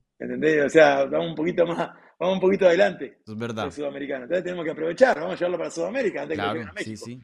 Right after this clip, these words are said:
Speaker 1: Cuando los
Speaker 2: Definitivamente.
Speaker 1: mexicanos, cuando los mexicanos se den cuenta que Bernacol paga bien, que, no seas malo, van a venir estos mexicanos que se
Speaker 2: <laughs>
Speaker 1: aguantan toda la baliza, todo cortado, que te meten un gancho al hígado, que te meten. Tenemos que avivarnos, es ahora, es rápido,
Speaker 2: Claro,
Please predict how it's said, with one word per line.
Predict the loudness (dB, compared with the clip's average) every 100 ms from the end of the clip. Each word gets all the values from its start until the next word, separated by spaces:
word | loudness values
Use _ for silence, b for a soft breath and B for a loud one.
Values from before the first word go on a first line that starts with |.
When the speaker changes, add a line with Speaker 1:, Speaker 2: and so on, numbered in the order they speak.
| _
Speaker 1:
Cuando | 2 4 4
los | 2
Speaker 2:
Definitivamente. | 0 -2 -4 -8 -10
Speaker 1:
mexicanos, | -12 -20 -8
cuando | -4 0
los | 2
mexicanos | 4 4 4 4
se | 2
den | -2 -4
cuenta | -8 -10 -12 -20 _ _ _ _
que | 0
Bernacol | 2 4 2 -2 -2
paga | 0 2 2
bien, | 0 -2 -6 -14 _ _
que, | -6 -4 -4 -4
no | -2 0 2 0 -2
seas | -6 -8 -8
malo, | -6 -4 -2
van | -2
a | -4
venir | -4 -4
estos | -4 -4
mexicanos | -6 -4 -4 -2
que | -4
se | -2
Speaker 2:
<laughs> |
Speaker 1:
aguantan | -2 -2 -4 -6 -10 -4
toda | 2 2
la | 2 0
baliza, | 0 2 2 0 0 0
todo | 2 2 4
cortado, | 2 0 0 0 2 0 B B
que | -2 0
te | 0
meten | 0 -2 -2
un | -4 0
gancho | 0 2 4
al | 4 4
hígado, | 0 0 -2
que | -2
te | -4
meten. | -4 -6 -6 _ _ _ _ _
Tenemos | -4 -2 2
que | 6
avivarnos, | 8 8 4 0 -4
es | 2
ahora, | 4 4 2
es | 2
rápido, | 2 2 -2
Speaker 2:
Claro, | -2